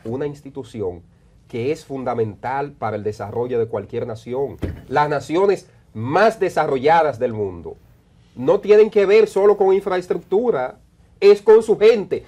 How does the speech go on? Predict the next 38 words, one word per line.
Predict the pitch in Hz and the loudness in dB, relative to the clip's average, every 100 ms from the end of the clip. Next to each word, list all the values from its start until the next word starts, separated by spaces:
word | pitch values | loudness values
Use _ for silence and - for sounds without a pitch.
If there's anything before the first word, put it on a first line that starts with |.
| _ - | _ 0
con | 190 190 | 4 4
su | 196 185 | 4 4
nivel | 175 151 247 254 | 2 2 2 2
de | 196 | 2
educación, | 180 156 147 147 175 208 107 80 _ _ - - - _ - - - _ _ | 2 0 -4 0 4 4 2 -12 _ _ -20 -20 -20 _ -20 -20 -20 _ _
su | - 156 | -12 -8
nivel | 147 165 214 131 | -4 0 0 0
de | 151 | -4
principios, | - 117 180 202 - 104 | -4 -12 -10 -12 -12 -12
de | 110 | -10
respeto, | 117 107 - 175 - 113 | -8 -8 -4 -6 -2 -4
de | |
valores. | 107 123 190 - - - _ _ - - - - - _ _ _ _ _ _ _ _ - | -2 0 0 0 -6 -20 _ _ -12 -10 -10 -20 -20 _ _ _ _ _ _ _ _ -12
Y | 120 | -10
mi | 117 117 | -8 -6
compañero | 120 117 120 160 | -6 -4 0 0
Nelson, | 156 160 123 117 107 | 2 0 0 -6 -8
que | 113 | -6
ha | 110 | -4
viajado | 135 127 131 127 | -4 -2 -2 -4
mucho | 117 113 104 | -6 -8 -8
más | 113 123 | -8 -8
el | 120 | -8
mundo | 117 120 113 | -8 -8 -8
que | 113 | -8
nosotros, | 117 101 71 - - _ _ _ _ - | -10 -10 -14 -16 -20 _ _ _ _ -10
es | 127 151 | -8 -6
el | 131 | -6
que | 110 | -6
más | 117 117 | -8 -12
ha | 117 | -12
caminado | 120 117 90 78 - _ _ _ | -10 -10 -12 -14 -18 _ _ _
de | 95 98 | -10 -8
los | 90 | -8
compañeros | - 95 90 95 113 | -10 -12 -10 -8 -6
de | 104 | -6
este | 104 110 | -8 -10
panel, | 107 95 78 | -12 -14 -14